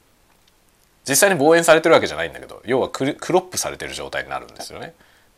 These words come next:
だからこう、結果として寄った絵になっちゃう。だから四十ミリって言われてても、その三十五ミリフィルムで四十ミリで撮影した絵の範囲よりも狭い範囲しか撮れないってことですね。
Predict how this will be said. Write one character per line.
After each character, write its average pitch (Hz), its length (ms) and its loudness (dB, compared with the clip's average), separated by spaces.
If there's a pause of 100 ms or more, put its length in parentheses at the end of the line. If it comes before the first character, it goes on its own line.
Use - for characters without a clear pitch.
(260)
だ 139 120 -2
か 123 80 0
ら 120 160 6
こ 80 480 -12
う、 - 280 -20
結 147 200 -6
果 185 100 2
と 170 60 -4
し - 60 -10
て - 60 -8
寄 107 100 -4
っ 127 40 -6
た - 180 2
絵 175 60 6
に 143 60 -4
な - 100 -10
っ - 40 -18
ち - 100 -14
ゃ - 20 -12
う。 - 80 -20 (720)
だ - 80 -4
か 151 60 -2
ら 131 40 -2
四 185 240 -2
十 202 140 -2
ミ 147 100 -2
リ 127 80 -4
っ - 20 -4
て 139 80 -18
言 104 80 -4
わ 92 60 0
れ 90 80 -6
て - 80 -12
て 76 100 -14
も、 73 320 -10 (220)
そ - 180 -20
の 85 80 -16
三 156 240 -4
十 135 120 -2
五 120 80 -4
ミ 123 120 -6
リ 123 60 -4
フ 131 100 -6
ィ - 20 -4
ル 127 100 -4
ム 95 120 -10
で 104 100 -4
四 98 240 -8
十 110 160 -6
ミ 104 100 -8
リ 78 80 -10
で 73 80 -12
撮 - 260 -12
影 87 100 -10
し - 80 -14
た 85 200 -8
絵 90 140 -10
の 90 100 -10
範 95 280 -10
囲 78 40 -20
よ 73 100 -18
り - 80 -20
も 85 140 -14
狭 143 320 0
い 110 40 -2
範 104 140 -6
囲 78 40 -10
し - 60 -10
か - 100 -14
撮 - 120 -12
れ 101 80 -6
な 107 100 -6
い - 40 -8
っ - 20 -20
て - 80 -16
こ - 80 -20
と - 100 -20
で - 40 -16
す - 140 -10
ね。 117 100 -20